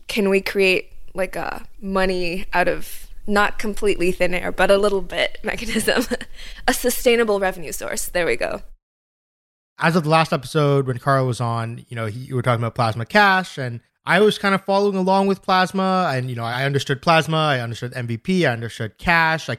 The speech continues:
Speaker 2: understood debit, and then came all this stuff, Plasma Prime, Plasma Leap, Plasma, I just lost track. And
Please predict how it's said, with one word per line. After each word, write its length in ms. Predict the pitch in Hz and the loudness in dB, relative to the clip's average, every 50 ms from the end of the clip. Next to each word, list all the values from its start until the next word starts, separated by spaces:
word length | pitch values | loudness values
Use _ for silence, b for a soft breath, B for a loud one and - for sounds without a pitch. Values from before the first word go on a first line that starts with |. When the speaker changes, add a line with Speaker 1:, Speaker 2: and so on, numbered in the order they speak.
| - _ - | -8 _ -10
Speaker 2:
understood 480 | 170 170 165 165 - 170 156 135 120 | -8 -6 -4 -4 -2 -2 -4 -4 -4
debit, 400 | - 147 147 147 143 151 151 143 | 0 2 2 4 4 2 2 2
and 100 | 135 135 | 0 2
then 300 | 147 165 170 180 170 160 B B B B B B | 2 2 2 2 0 -4 B B B B B B
came 200 | - 165 147 143 | 2 2 4 4
all 180 | 139 143 143 139 | 4 4 2 2
this 200 | 127 120 - - | 0 -4 -4 -6
stuff, 600 | - - 147 143 143 143 139 135 120 113 110 _ | -6 -2 2 2 4 4 2 0 -2 -6 -12 _
Plasma 340 | - 117 117 107 - 107 | -6 -6 -6 -6 -8 -12
Prime, 440 | - - - 185 180 170 170 165 160 | -12 -6 -4 -2 0 2 2 2 2
Plasma 300 | 135 131 110 101 110 107 | 0 -2 -4 -4 -8 -12
Leap, 340 | 110 139 175 180 175 165 - | -8 -2 0 0 0 0 0
Plasma, 240 | - 120 107 143 143 | -4 -6 -4 -6 -6
I 140 | 147 147 147 | -6 -4 -4
just 160 | 143 127 - | -4 -2 0
lost 240 | 135 120 117 - - | 0 0 0 -2 -4
track. 300 | - 120 101 101 - 120 | -4 -2 -2 -2 -4 -6
And 180 | 117 120 117 | -6 -6 -8